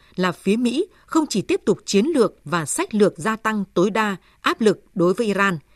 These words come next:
và tiếp tục gây khó dễ như có thể được với Iran, mà còn quyết tâm đến cùng và bằng mọi giá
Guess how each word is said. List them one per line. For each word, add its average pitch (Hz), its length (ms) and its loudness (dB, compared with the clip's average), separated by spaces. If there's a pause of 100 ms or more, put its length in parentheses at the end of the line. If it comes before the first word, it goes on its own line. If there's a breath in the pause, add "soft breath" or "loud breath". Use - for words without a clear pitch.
(220 soft breath)
và 190 160 0
tiếp 359 220 -2
tục 160 160 2
gây 240 200 4
khó 220 280 -4
dễ 240 300 -4 (300 soft breath)
như 269 140 2
có 262 160 -2
thể 196 240 -2
được 180 400 2
với 175 300 -2
Iran, 202 320 -2 (440)
mà 208 140 2
còn 208 200 0
quyết - 240 0
tâm 277 160 -2 (100)
đến 277 200 2 (120)
cùng 196 240 4 (360 soft breath)
và 196 140 -2
bằng 208 300 2
mọi 214 180 0
giá 202 300 -4